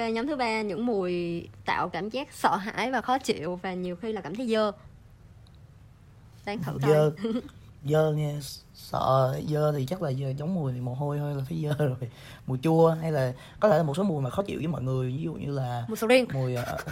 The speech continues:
Speaker 2: thì cái đấy là số một rồi đấy. Đo-, thật ra thì đối với mình không biết ăn sầu riêng cho nên mình thấy như thế. Nếu các bạn thích ăn sầu riêng thì chuyện
Speaker 1: Thấy
Speaker 2: của các
Speaker 1: cái
Speaker 2: bạn.
Speaker 1: mùi thơm, trời ơi, mùi sầu riêng siêu thơm, siêu
Speaker 2: Chuyện
Speaker 1: béo luôn á.
Speaker 2: bởi
Speaker 1: Ngửi
Speaker 2: mà
Speaker 1: vô
Speaker 2: anh
Speaker 1: là
Speaker 2: không
Speaker 1: thấy giống
Speaker 2: thích.
Speaker 1: như là một cái cục kẹo mà nó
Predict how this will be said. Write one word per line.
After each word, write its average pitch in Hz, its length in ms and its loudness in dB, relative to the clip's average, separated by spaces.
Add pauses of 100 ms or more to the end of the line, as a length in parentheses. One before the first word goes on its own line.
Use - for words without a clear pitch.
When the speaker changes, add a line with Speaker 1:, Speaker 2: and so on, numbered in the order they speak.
(100)
Speaker 2:
thì 131 160 -6
cái 135 120 -2
đấy 143 120 0
là 160 60 0
số 160 120 -2
một 120 160 0
rồi 120 100 0
đấy. 135 180 -2 (220)
Đo-, 143 120 4 (200)
thật - 80 -2
ra 165 120 8
thì 147 60 6
đối 147 120 6
với 208 80 4
mình 151 140 0
không 151 120 -4
biết 180 60 2
ăn 170 60 0
sầu 139 120 -2
riêng 139 180 2
cho 139 60 0
nên 135 120 0
mình 117 100 -2
thấy 131 100 -4
như 151 100 -4
thế. 135 260 0 (240)
Nếu 170 100 4
các 165 120 -4
bạn 139 180 0
thích 175 120 0
ăn 143 80 0
sầu 131 120 0
riêng 131 180 4
thì 120 160 -2 (560)
chuyện - 140 -6
Speaker 1:
Thấy 311 80 2
Speaker 2:
của - 40 6
các - 0 -
Speaker 1:
cái 370 60 4
Speaker 2:
bạn. - 60 4
Speaker 1:
mùi 262 160 4
thơm, 311 540 2 (120)
trời 220 120 2
ơi, 269 60 2
mùi 269 140 0
sầu 247 100 0
riêng 285 140 -2
siêu 302 160 -8
thơm, 311 240 0
siêu 302 160 -4
Speaker 2:
Chuyện 269 120 2
Speaker 1:
béo 285 100 2
luôn - 180 2
á. - 160 2
Speaker 2:
bởi 143 140 -2 (160)
Speaker 1:
Ngửi 226 200 2
Speaker 2:
mà 320 80 4
Speaker 1:
vô 311 60 6
Speaker 2:
anh 294 40 4
Speaker 1:
là 247 60 4
Speaker 2:
không 220 60 0
Speaker 1:
thấy 285 100 0
giống 294 100 2
Speaker 2:
thích. 330 60 0
Speaker 1:
như 294 40 -2
là 277 60 -2
một 214 160 -2
cái 311 80 -4
cục - 260 -4
kẹo 196 200 -4
mà 202 100 -4
nó 240 100 -4